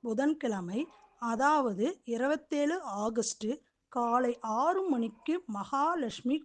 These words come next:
ஹோமம். அன்னைக்கு காலையில எட்டு மணிக்கு நம்ம கொங்கண சித்தர் கோயில்ல இருந்து தீர்த்த குடம் முளைப்பாரி எடுத்துக்கிட்டு ஊர்வலமாக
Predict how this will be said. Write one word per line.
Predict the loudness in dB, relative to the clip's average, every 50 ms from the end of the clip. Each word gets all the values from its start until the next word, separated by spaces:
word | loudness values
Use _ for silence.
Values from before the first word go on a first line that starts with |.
| -6
ஹோமம். | _ -6 -4 -4 -4 -2 -2 0 -2 -2 -4 _ _ _ _ _ _ _ _ -4
அன்னைக்கு | 0 2 4 6 6 6 4 2 0 -2 -2 0
காலையில | 2 4 4 4 4 4 2 4 2 2 2 2
எட்டு | 0 0 -2 -2 -2 0
மணிக்கு | 2 2 2 0 -2 -4 -4 -4 -2 -2 -2 -2
நம்ம | -4 -4 -2 -2 -2 -2 -2 -4 -4
கொங்கண | -4 -4 -2 0 0 2 2 2 0 0
சித்தர் | -2 -4 -4 -2 0 0 0 0 0
கோயில்ல | 2 2 4 4 4 2 2 2 2 2 2
இருந்து | 2 2 0 0 2 2 0 0 -2 _ _ _ _ _ _ -20 -18 -6 0
தீர்த்த | 2 2 2 2 0 0 -2 -2
குடம் | -2 0 2 4 6 6 6 4 0 -4 -6
முளைப்பாரி | -2 0 0 0 0 0 0 0 2 2 2 0 0
எடுத்துக்கிட்டு | 0 -2 -2 -4 -6 -6 -6 -6 -8 -8 -4 -2 0 0 0 -2 -4 _ _ _ _ _ -2
ஊர்வலமாக | 0 4 4 6 6 6 6 4 4 4 2 0 0 -2 -2 -2 0 2